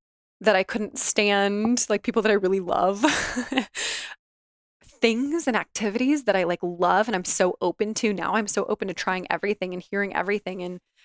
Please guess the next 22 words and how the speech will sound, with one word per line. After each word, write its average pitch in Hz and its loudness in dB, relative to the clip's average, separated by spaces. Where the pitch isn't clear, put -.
but 208 4
it 202 0
was 196 2
like, 190 0
I 190 2
liked 180 0
one 180 -2
type 214 -4
of 247 2
music. 190 -2
I 175 0
wanted 185 -4
to - -8
do 185 0
one 185 -6
type 226 0
of 269 2
activity. 240 0
Not 190 -2
really, - -2
but, - -2
like, - 0